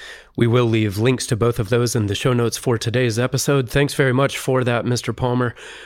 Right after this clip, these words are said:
For the next story, we'll take a look at Iran. It seems like just about every week lately, there's been a notable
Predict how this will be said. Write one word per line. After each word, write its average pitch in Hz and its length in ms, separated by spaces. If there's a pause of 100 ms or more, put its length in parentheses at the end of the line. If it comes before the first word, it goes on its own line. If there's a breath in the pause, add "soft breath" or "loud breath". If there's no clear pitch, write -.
For 165 120
the 139 80
next 190 220
story, 190 340
we'll 147 240
take 156 180
a 143 60
look 135 240
at 117 160
Iran. 107 600 (360 loud breath)
It 117 100
seems 143 340
like 123 200
just 147 260
about 127 240
every 123 260
week 120 380
lately, 110 380
there's 98 320
been 120 180
a 104 60
notable 117 720